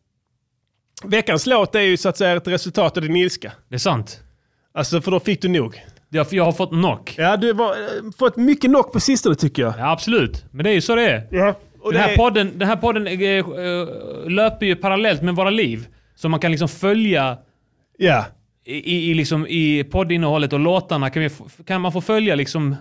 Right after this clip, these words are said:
Speaker 2: med
Speaker 1: Oh, ja.
Speaker 2: hur våra ut-, liv utvecklas. Jag menar,
Speaker 1: Absolut.
Speaker 2: det har hänt mycket under tiden
Speaker 1: Ja, ja.
Speaker 2: vi har haft den här podden.
Speaker 1: Absolut. Jag menar, vi går upp och ner i, i psykiskt mående.
Speaker 2: Absolut.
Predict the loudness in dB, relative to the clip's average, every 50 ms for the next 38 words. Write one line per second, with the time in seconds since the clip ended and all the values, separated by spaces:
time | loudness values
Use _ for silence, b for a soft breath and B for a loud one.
0 | -10 _ -6 0 2 4 4 4 4 4 2 2 0 0 0 0 2 0 0 -2
1 | -4 -10 -18 -6 -2 -2 0 0 0 0 0 -2 -2 -2 -2 -2 0 0 0 2
2 | 2 2 2 4 4 2 2 2 2 0 2 2 0 0 -2 -2 -2 -2 0 0
3 | 0 0 -2 0 0 -2 0 0 0 -2 -4 -6 -10 _ -12 -6 -4 -2 0 0
4 | 0 0 -2 B B B B B -6 -2 -2 -2 0 0 -2 -2 0 0 0 0
5 | 0 -2 -4 -4 -6 -6 -8 -4 -2 2 4 4 4 2 0 -4 -4 0 0 2
6 | 2 2 2 4 4 4 4 2 2 2 2 2 4 2 0 0 0 0 0 2
7 | 4 2 4 4 2 2 0 -2 -6 -6 -4 0 2 2 0 2 0 -4 -4 0
8 | 0 2 4 4 4 4 2 2 2 2 2 0 -2 -6 -10 -10 -8 -2 0 2
9 | 4 4 2 2 -2 -8 -20